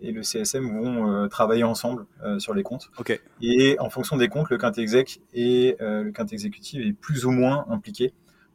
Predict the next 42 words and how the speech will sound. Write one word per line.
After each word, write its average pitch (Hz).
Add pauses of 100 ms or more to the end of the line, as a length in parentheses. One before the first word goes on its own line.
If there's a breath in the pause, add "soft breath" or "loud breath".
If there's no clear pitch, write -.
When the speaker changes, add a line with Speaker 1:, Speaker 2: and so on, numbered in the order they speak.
Speaker 1:
Euh, 101
donc 101
Speaker 2:
Ok. -
Speaker 1:
moi, 120
je 107
suis -
C -
S 208
M, 233 (100)
euh, -
sur 104
les 98
comptes 123
stratégiques. - (440 soft breath)
Euh, 101
donc 107
le 107
compte 104
exec 107
est 113
très 123
impliqué. 117
Donc 104
on 104
fait 120 (400 soft breath)
assez 107
souvent, 123
euh, 101
les 101
appels 143
à 135
trois, - (160)
le 110
compte 120
exécutif, 110 (100)
C -
S -
M 120 (120)
et 101
S 95
D 92
S. 120